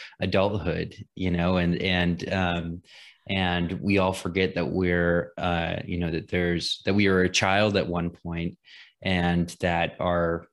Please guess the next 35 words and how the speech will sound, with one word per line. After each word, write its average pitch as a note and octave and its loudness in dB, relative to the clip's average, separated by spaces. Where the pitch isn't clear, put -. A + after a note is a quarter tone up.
the F#2 -2
prefrontal G#2+ 0
cortex, F#2+ 0
the E2+ -2
part F2 0
of F2 0
your F2 2
brain F2+ 0
for E2+ -4
people F2 0
listening, E2+ -2
you F2+ -2
know, E2 -2
that E2 -2
is - -2
so F#2 2
important F2+ 0
in, E2+ -2
um, E2+ -4
future F#2 -2
planning G2+ 0
and F2 -2
in E2 -4
inhibiting G2 2
sort F2+ 2
of, E2+ 0
or E2+ -6
c-, - -10
having F2 -2
control G#2+ 2
over F#2 2
some F2+ 0
of F2 0
your F2 0
emotional, F2 -2